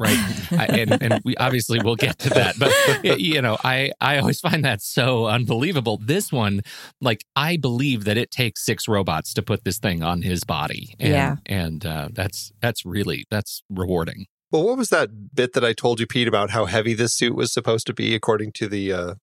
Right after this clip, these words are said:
Speaker 3: the guys who were, um, designing it?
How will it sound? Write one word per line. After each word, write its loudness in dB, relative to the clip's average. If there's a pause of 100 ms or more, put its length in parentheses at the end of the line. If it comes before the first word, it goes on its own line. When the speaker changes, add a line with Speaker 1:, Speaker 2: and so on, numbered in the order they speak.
(160)
Speaker 3:
the 0
guys -2
who -2
were, -2 (120)
um, -6 (300)
designing 0
it? -2